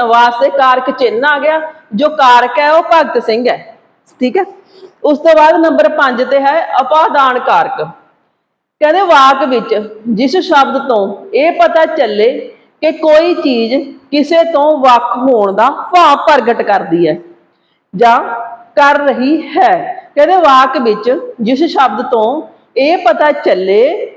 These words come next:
ਕਿ ਕੋਈ ਚੀਜ਼ ਕਿਸੇ ਤੋਂ ਵੱਖ ਹੋਣ ਦਾ ਭਾਵ ਪ੍ਰਗਟ ਕਰ ਰਹੀ ਹੈ, ਤਾਂ ਉਸ ਨੂੰ ਆਪਾਂ ਕੀ ਕਹਾਂਗੇ? ਉਪਾਦਾਨ ਕਾਰਕ ਕਹਾਂਗੇ। ਤਾਂ ਜਿਹੜਾ ਉਪਾਦਾਨ ਕਾਰਕ ਹੈ, ਉਹਦਾ ਜਿਹੜਾ ਕਾਰਕ ਚਿੰਨ੍ਹ ਹੈ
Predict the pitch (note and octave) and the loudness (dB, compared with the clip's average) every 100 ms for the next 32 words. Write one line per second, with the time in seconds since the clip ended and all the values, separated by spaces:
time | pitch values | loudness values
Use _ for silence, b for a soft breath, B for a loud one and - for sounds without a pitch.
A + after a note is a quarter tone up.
0 | - _ _ - D4 D#4 D#4+ D4+ E4 D#4+ | -20 _ _ 0 2 2 2 2 2 -2
1 | D#4 B3+ A#3 C#4 - - C#4+ C#4+ D#4 D#4 | -2 -2 -2 -4 -8 -4 -4 0 0 0
2 | B3 B3+ E4+ - A#3 A3+ A3 - D4 B3+ | 0 0 -2 -2 0 2 2 0 0 2
3 | A#3 A3 G#3+ A3+ D4+ - - E4 A#3 - | 0 0 2 0 0 -2 2 4 4 2
4 | D4 C#4 B3+ D4 D#4 C#4 A#3+ A3+ A#3 C4 | 2 2 2 0 0 0 0 0 -2 -2
5 | C4 A3 G3+ C4+ G4 B B _ C#4+ D4+ | -2 0 0 0 -4 B B _ 0 0
6 | D4 C#4+ D4+ D4+ D4+ C4+ C4+ C4 B3 A3 | -2 -2 0 0 2 2 0 0 -4 -2
7 | G#3+ G#3+ G#3 C#4+ C#4+ A#3+ A#3+ A#3 A3+ G#3+ | -4 -2 0 0 0 -2 2 0 2 0
8 | G#3 D#4 - - _ D4+ D4+ C#4 G#3+ - | 0 -4 -10 -20 _ 2 4 4 0 -4
9 | F#3 E3 E3+ F3 - B B B D4 D4 | -4 0 0 -2 -6 B B B 2 4
10 | D#4+ F4 C#4 C#4 D#4+ D#4+ E4 E4 D#4+ B3+ | 2 2 2 4 2 4 2 2 2 4
11 | A#3+ - B3 B3+ B3+ - - E4+ C#4+ D#4 | 2 2 2 2 -4 -14 -2 0 2 2
12 | C#4+ C#4 E4+ - B3+ B3 - C#4+ C#4+ B3 | 2 2 2 2 2 2 0 -2 0 0
13 | C#4+ D4 D4 | 0 -2 -4